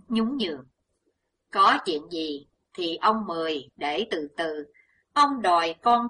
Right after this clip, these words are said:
Thu Sương phải không? Tôi đang cho người đi kiếm nó giúp ông mà." Ông Mười Công quát lớn: "Phải tìm và trả đây, chớ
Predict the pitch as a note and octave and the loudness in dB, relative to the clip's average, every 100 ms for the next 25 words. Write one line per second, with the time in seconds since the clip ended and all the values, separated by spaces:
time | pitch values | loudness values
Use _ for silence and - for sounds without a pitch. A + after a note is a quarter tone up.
0 | - B3 A3+ C#4 B3 A3+ - D3 D#3 A#3 | -6 -4 -2 0 0 -2 -6 -6 -6 -2
1 | G#3 F3+ - _ _ _ _ - A#3 G3+ | -2 -2 -14 _ _ _ _ 0 4 4
2 | F3 E3+ E3 _ _ _ A3+ A#3 A3+ G#3+ | 4 0 -6 _ _ _ 6 6 6 0
3 | - _ - B3+ B3+ A3+ E3+ D3+ D3 - | -10 _ 0 4 6 4 -2 -6 -8 -12
4 | _ _ G#3 G#3 F#3+ - A3 D#4+ - _ | _ _ 2 2 2 0 -2 -2 -10 _
5 | - F3 G3 B3+ A#3 D4 _ _ A3+ A#3 | -6 -2 -2 -2 -4 -6 _ _ 4 4
6 | A3 D3 D3+ D3+ - _ _ _ _ _ | 2 -6 -4 -6 -8 _ _ _ _ _
7 | _ _ _ _ _ _ _ A3+ A#3 G#3 | _ _ _ _ _ _ _ 0 0 0
8 | - F3+ E3+ C#3 - - - _ _ G#3 | -12 -12 -8 -6 -4 -4 -6 _ _ 0
9 | A3 - G3 G3+ C#4+ _ _ _ _ _ | 0 0 -8 -8 -10 _ _ _ _ _
10 | - F3+ A#3 - G#3 D#3+ C3+ _ - F#3 | -2 0 0 2 2 2 -8 _ -2 2
11 | F3 F3+ E3+ A#3 B3 B3+ A#3+ _ _ - | 2 2 2 2 2 2 0 _ _ 0
12 | A3 C#4 | 2 2